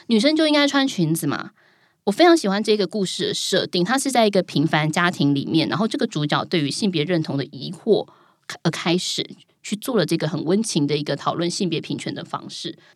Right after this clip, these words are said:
第二本我想推荐给大家的是东立的《粉红缎带》。《粉红缎带》这本作品是去年的金漫奖年度大奖和少女漫画的双料得主。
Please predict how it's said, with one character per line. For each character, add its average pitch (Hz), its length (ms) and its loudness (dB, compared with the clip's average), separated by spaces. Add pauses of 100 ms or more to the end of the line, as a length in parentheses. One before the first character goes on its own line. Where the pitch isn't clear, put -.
(280)
第 339 100 4
二 339 80 8
本 202 120 2
我 185 40 4
想 202 200 2
推 208 120 2
荐 208 140 0
给 120 60 0
大 160 180 2
家 156 200 2
的 131 60 -2
是 165 300 2
东 185 260 0
立 196 140 2
的 - 160 2
《粉 - 220 -2
红 - 320 -8
缎 - 260 0
带》。 - 120 2 (340)
《粉 208 120 2
红 - 20 2
缎 247 40 0
带》 320 200 6
这 302 100 0
本 190 120 2
作 202 160 4
品 - 220 -4
是 170 220 2
去 - 180 -2
年 160 180 4
的 135 120 0
金 196 160 0
漫 175 180 4
奖 123 180 0
年 139 160 0
度 208 160 0
大 175 200 2
奖 156 200 -4
和 175 160 0
少 208 240 0
女 147 140 -2
漫 156 240 -2
画 156 220 -2
的 104 260 -8
双 208 340 -2
料 196 200 0
得 - 160 -8 (100)
主。 - 260 -12